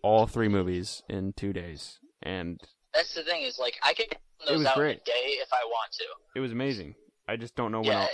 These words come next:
Speaker 1: ever do that again.
Speaker 2: it's the, it's the most breathtaking <laughs> cinematic universe that I've ever seen in my life.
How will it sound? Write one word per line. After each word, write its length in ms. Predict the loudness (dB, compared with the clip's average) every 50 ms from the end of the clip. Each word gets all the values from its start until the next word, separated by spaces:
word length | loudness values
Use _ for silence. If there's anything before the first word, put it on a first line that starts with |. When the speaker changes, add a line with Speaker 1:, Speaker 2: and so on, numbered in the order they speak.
| -2
Speaker 1:
ever 200 | -4 -2 -2 0
do 120 | 0 2 2
that 100 | 2 2
again. 200 | 2 2 0 0 0
Speaker 2:
it's 80 | -2
the, 100 | -4 -4 -4 -4 -8 -12 -16 _ _ _ _ _ -14 -2 -2
it's 180 | -2 -2 0
the 80 | 0 0
most 300 | 2 2 0 -2 -4 -8 -14 _ -20 _ _ _ _ _ _ _ _ _ _ _ _ _ -2
breathtaking 720 | 2 4 4 4 2 0 0 0 0 0 -4 -8 -8 -8
<laughs> 20 | -8
cinematic 600 | -6 -4 -2 -2 0 2 4 4 4 2 0 -4 -6 -12
universe 460 | -16 -16 -16 -14 -10 -8 -6 -6 -4 -2
that 60 | -2 -2 0
I've 140 | 0 0
ever 280 | 0 0 -2 -6 -8 -10 -14 -18 -14
seen 200 | -10 -8 -8 -8
in 120 | -8 -8 -6
my 80 | -6
life. 220 | -6 -6 -6 -8